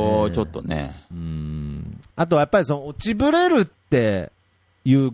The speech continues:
Speaker 1: 概念みたいなものについても同時に考えさせられた部分もありますしね。
Speaker 2: うんうんうんうん。
Speaker 1: うん、やっ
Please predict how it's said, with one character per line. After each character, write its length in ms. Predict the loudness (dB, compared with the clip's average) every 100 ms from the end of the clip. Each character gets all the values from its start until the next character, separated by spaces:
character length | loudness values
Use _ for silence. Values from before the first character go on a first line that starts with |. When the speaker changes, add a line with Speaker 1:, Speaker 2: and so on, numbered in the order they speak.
| -4
Speaker 1:
概 380 | 2 2 2 0
念 280 | -2 -4 -2
み 120 | -4
た 180 | -2 -2
い 80 | -2
な 140 | -2
も 120 | 0
の 140 | 0 0
に 140 | -4
つ 120 | 0 0
い 80 |
て 100 | 4
も 140 | 4 4
同 240 | 4 2
時 100 | 2
に 100 | -2
考 320 | 0 0 2 0
え 100 | 0
さ 160 | -2
せ 160 | -2 0
ら 160 | 2 2
れ 160 | 2
た 240 | 0 -4 -2
部 160 | -2
分 160 | -4 -6
も 80 | -6
あ 80 |
り 80 | -6
ま 160 | -4 -6
す 140 | -8
し 140 | -18 -12
ね。 200 | -8 -4
Speaker 2:
う 40 |
ん 20 |
う 40 | -2
ん 520 | -4 -4 -6 -6 -8
う 380 | -8 -8 -8 -8
ん 80 | 0
う 60 |
ん。 640 | 2 4 4 4 4 4 4
Speaker 1:
う 40 |
ん、 20 |
や 80 |
っ 40 | 2